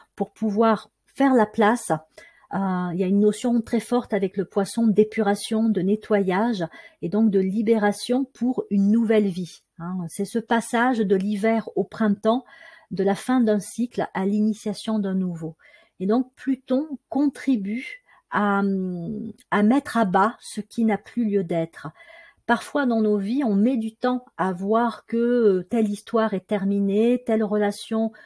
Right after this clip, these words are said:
doit être coupée, tel, euh, changement est à apporter. Et c'est là où en fait les crises peuvent devenir de plus en plus fortes parce que plus il y a résistance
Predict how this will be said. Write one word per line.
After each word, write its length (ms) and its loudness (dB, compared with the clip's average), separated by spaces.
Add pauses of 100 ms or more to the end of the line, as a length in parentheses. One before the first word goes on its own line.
(280)
doit 280 2
être 360 0
coupée, 800 0
tel, 520 0
euh, 160 -2
changement 720 -2
est 220 -2
à 80 0
apporter. 640 -6 (400)
Et 80 0
c'est 180 -2
là 160 0
où 140 0
en 80 2
fait 480 -4
les 180 -2
crises 400 -4
peuvent 220 -6
devenir 400 -2
de 100 -4
plus 320 -8
en 100 -2
plus 200 -10
fortes 500 -4
parce 220 -10
que 80 -8
plus 340 0
il 140 2
y 60 2
a 100 4
résistance 920 0